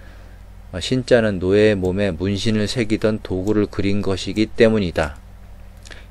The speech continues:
날카롭고 아주 뾰족한 그런 도구, 도구를 이야기하는 겁니다. 그래서 포로로 잡혀 노예가 된다는 것은 혹독한 세-,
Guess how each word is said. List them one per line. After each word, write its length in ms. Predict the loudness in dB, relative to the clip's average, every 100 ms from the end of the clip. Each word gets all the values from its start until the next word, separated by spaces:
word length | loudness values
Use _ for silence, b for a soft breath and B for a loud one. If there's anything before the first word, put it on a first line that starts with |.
| -18
날카롭고 1000 | -6 0 0 2 4 4 4 2 2 2 -4
아주 300 | -8 -8 -10 -12 -14 -6
뾰족한 800 | 0 0 0 -2 0 0 -2 -4 -6 -4
그런 420 | -4 -4 -4 -8 -12 -18 -18 -8
도구, 460 | -2 -2 2 0 0
도구를 480 | 0 0 2 2 0
이야기하는 500 | -2 -4 -6 -8 -10
겁니다. 460 | -12 -14 -10 -12 -12 -18 -20 -20 -20 -20 -20 -20 -20 -10 -10 B B B B
그래서 260 | -8 -4 -4
포로로 440 | 2 6 8 6
잡혀 300 | 4 0 -2
노예가 340 | 0 2 4 4
된다는 400 | 0 -2 -2 -2
것은 240 | -4 -6
혹독한 500 | -6 -4 -4 -2 -2
세-, 340 | 2 2 2